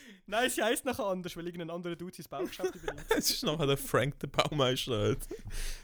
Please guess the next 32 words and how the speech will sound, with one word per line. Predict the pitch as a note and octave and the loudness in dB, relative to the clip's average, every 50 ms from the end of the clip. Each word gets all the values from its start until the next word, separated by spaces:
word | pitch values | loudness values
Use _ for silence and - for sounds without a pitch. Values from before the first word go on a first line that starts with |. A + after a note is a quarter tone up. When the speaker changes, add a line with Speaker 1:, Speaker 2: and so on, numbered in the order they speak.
| - - - | -14 -18 -16
Speaker 1:
Safe. | - - - - - - - - F#3 G3 G3 - - - - - - - - - - - - - - - - _ - - - | -12 -12 -12 -10 -12 -12 -12 -10 -10 -10 -12 -14 -18 -16 -14 -14 -14 -16 -16 -16 -16 -16 -16 -18 -20 -20 -20 _ -10 -4 -2
Speaker 2:
Äh, | B2 A2+ A2+ A2+ A2 A2 G#2 - - - - - - - - - | 2 4 4 4 4 2 0 -4 -12 -20 -20 -20 -16 -12 -8 -4
ähm, | - A2 A2 A2 A2 A2 A2+ A2+ A2+ G#2+ G#2 - - - - _ _ - - - | 0 2 4 6 6 6 6 4 2 0 -2 -6 -14 -20 -20 _ _ -14 -2 0
also | B2+ C3+ - C3+ | 2 2 4 4
nochmal | B2 C3 C3+ C#3+ C#3+ | 4 4 4 2 2
zum | - - C3+ | 2 2 4
Date. | B2+ D3 - - F3+ - - - - - - - | 6 6 6 4 2 -2 -4 -4 -4 -4 -4 -4
<laughs> | - - - - - - - - - - - - - - - - - - - - - | -10 -16 -8 -4 -4 -4 -4 -6 -10 -16 -16 -14 -14 -14 -14 -14 -16 -20 -20 -20 -18
Speaker 1:
Ja, | - - E3+ F#3 - - - G#3+ | -12 -6 -4 -2 -2 -2 -4 -6
<laughs> | G#3 D#3+ A#2+ - D3 | -6 -6 -6 -8 -10
ich | - | -12
komme | D3 C3 C3 | -12 -12 -12
immer. | C3 C3+ C3+ C3 - _ - - - _ _ _ _ _ _ _ | -10 -12 -12 -14 -16 _ -20 -20 -20 _ _ _ _ _ _ _
Speaker 2:
Wir | - C3+ | -4 0
können | C3 C#3 B2+ A#2+ | 2 2 2 2
wirklich | A#2+ A#2+ - - | 2 0 0 0
Speaker 1:
Äh, | B2 A#2 | 0 0
Speaker 2:
einfach | A#2+ A#2+ | 0 0
Speaker 1:
ja. | B2+ A#2+ | -2 -2
Speaker 2:
immer | A#2+ A#2+ | -2 -2
vom | A#2 A#2 A#2 | -4 -4 -4
Thema | - B2 B2 A#2+ G#2 | -4 -4 -2 -2 -4
weg. | - - - _ _ _ - _ _ - - _ _ _ _ _ _ _ _ - - - | -6 -6 -10 _ _ _ -20 _ _ -20 -20 _ _ _ _ _ _ _ _ -10 -2 0
Gibt's | D#3+ D3+ - - | 2 4 6 6
zum | - F3 F3 | 6 4 2
Beispiel | E3+ - - E3+ | 2 0 0 0
so | D#3 D#3+ | 2 0
einen | D3+ D3+ | 0 2
Drink, | C#3+ D3 D3+ D#3+ E3 - | 4 4 4 4 2 0
wo | D3+ D3 | -2 0
ihr | C#3+ C#3 C3+ | 0 0 0
sagt, | C#3+ C3+ B2+ C3+ C3+ - - | 0 0 0 0 -2 -4 -6